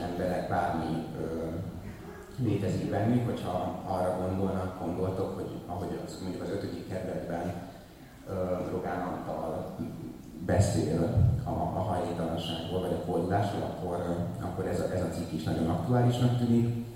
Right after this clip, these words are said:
A következő tanulmány az egy történeti tanulmány, az, az a csa-, a korabeli csavargó törvények, tehát a korabeli, ö, tulajdonképpen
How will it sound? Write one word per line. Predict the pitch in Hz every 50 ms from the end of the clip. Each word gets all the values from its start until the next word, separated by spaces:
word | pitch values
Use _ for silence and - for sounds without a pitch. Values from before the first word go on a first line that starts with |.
| -
A | - -
következő | - 135 123 123 120 117 120 104 104 98 92
tanulmány | 101 104 98 98 95 98 98 95 98 95 98 98 98 101 101 - - - -
az | 92 95
egy | - - -
történeti | 107 104 101 117 135 135 127 - 135
tanulmány, | 131 131 127 131 131 127 127 123 113 104 104
az, | - - - -
az | - -
a | 101 -
csa-, | - 110 101 - - 98
a | - -
korabeli | 127 123 - - - - - -
csavargó | - - - 92 - - - 85 80
törvények, | - - - 92 92 95 117 117 123 123 -
tehát | - - -
a | - - 107
korabeli, | - 95 87 - - - - - 92 90 - - - - - - - - - -
ö, | 82 80 - - - - - - - - -
tulajdonképpen | 107 104 101 92 95 95 95 95 - 92 90 85 87 85 82 82 80 80